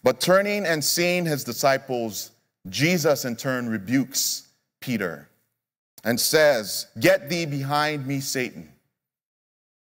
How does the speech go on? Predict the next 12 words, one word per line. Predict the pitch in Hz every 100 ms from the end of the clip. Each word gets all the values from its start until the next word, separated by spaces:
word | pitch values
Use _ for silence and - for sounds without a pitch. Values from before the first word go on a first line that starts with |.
| -
for | 139
you | 135 185 208
are | 160
not | 156 165 143
setting | - 156 147
your | 139 127
mind | 123 131 135 139 139 -
on | 120 120
the | 104
things | - 139 151 151 143
of | 113 92
God, | - 95 95 92